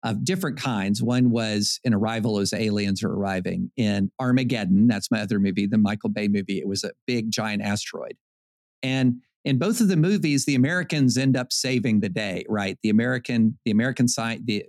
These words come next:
the, the American linguist, and then the American oil driller. But in Michael Bay in the nineteen nineties, this was America as the hyperpower. We had won the Cold War. Um, the Russians, if you go back to nineteen ninety-eight, were our lovable friends with creaky space stations.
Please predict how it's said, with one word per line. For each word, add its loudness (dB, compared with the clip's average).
the, -12
the 0
American 2
linguist, 0
and 2
then 0
the 0
American 0
oil 0
driller. -2
But -6
in 2
Michael -2
Bay -2
in 4
the 4
nineteen 2
nineties, 2
this -4
was 0
America 0
as -4
the -8
hyperpower. -2
We 0
had -2
won 2
the 0
Cold -6
War. 0
Um, -4
the 0
Russians, 0
if -2
you 2
go 0
back -4
to -2
nineteen 2
ninety-eight, 0
were 0
our 0
lovable 0
friends 0
with -2
creaky 0
space -2
stations. 2